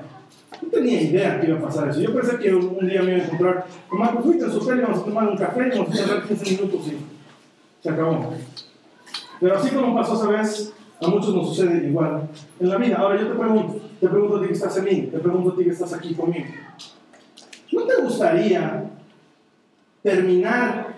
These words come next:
en que tu vida está financieramente saneada, de tal manera que no le debes un peso a nadie, que tienes financieramente lo necesario para vivir bien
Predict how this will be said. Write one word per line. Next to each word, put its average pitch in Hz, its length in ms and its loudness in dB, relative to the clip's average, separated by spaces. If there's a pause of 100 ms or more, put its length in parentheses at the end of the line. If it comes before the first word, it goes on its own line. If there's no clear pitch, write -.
(1400)
en 233 200 2
que 240 60 0
tu 247 160 2
vida 320 260 4
está 277 520 0
financieramente 233 1000 2
saneada, 175 920 0 (280)
de 196 140 2
tal 285 200 4
manera 233 320 0
que 180 120 0
no 247 180 2
le 202 100 4
debes - 320 2
un 247 240 0
peso 208 320 0
a 143 60 -2
nadie, 160 560 0 (920)
que 247 100 2
tienes 330 280 4
financieramente 254 760 0
lo 208 180 0
necesario 226 500 2
para 165 220 0
vivir 262 340 2
bien 226 380 0